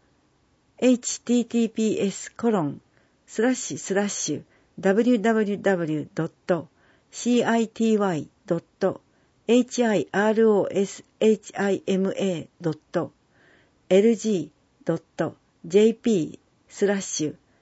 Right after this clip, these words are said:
エスアイティーイースラッシュエスエーイーケーアイケーユースラッシュです。令和二年七月末現在の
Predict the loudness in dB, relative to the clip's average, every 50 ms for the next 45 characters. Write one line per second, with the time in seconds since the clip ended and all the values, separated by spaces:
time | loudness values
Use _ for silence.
0 | _ _ _ _ _ 2 2 2 2 -2 0 2 2 2 0 -2 _ -2 0 0
1 | 0 0 0 0 0 -2 -2 -4 _ _ _ _ _ _ -4 -2 0 0 0 -2
2 | -4 -8 -8 -8 -8 -8 -8 _ _ _ _ _ _ _ _ 0 0 0 0 0
3 | 2 4 4 4 4 2 0 0 -2 -2 -2 -2 -2 -6 _ _ _ _ _ 0
4 | 2 2 2 2 0 -2 -2 -2 -4 -6 _ _ 0 2 2 2 2 0 0 0
5 | -2 -2 -2 -6 -10 _ -12 -6 -4 -2 -2 -2 -4 -8 -8 -8 -8 -8 -10 _
6 | _ _ -14 -12 -12 -12 -12 -16 -18 -20 _ _ _ _ _ _ _ _ _ _
7 | _ _ _ _ _ _ _ _ _ _ _ _ -20 -20 -20 _ _ _ _ _
8 | _ _ _ _ _ _ _ _ _ _ _ _ _ _ _ _ _ _ 6 8
9 | 8 8 8 4 0 0 2 0 0 0 0 -2 -2 -4 -8 -6 -4 0 0 0
10 | 0 0 0 0 0 -2 -2 -4 -6 0 0 0 0 0 0 -2 -2 -2 -2 -2
11 | -2 -4 -4